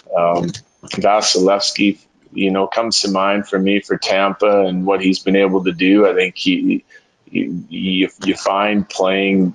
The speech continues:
the, the bigger goalies that it's when they're positionally sound and they're athletic that they're hard to beat,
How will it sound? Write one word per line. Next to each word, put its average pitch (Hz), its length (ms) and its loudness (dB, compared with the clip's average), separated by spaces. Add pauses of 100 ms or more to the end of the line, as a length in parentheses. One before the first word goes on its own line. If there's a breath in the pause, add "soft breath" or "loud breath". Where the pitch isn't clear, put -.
the, 90 120 -2 (140)
the 90 200 -2
bigger 95 320 2
goalies 95 680 4
that 87 340 -2 (280)
it's - 500 -2 (500)
when 92 220 -2
they're 95 220 2
positionally - 680 -2
sound 98 520 0
and 95 140 0
they're 92 140 4
athletic 98 680 0
that 87 160 -14
they're 92 160 2
hard 92 260 0
to 85 80 -6
beat, 87 320 0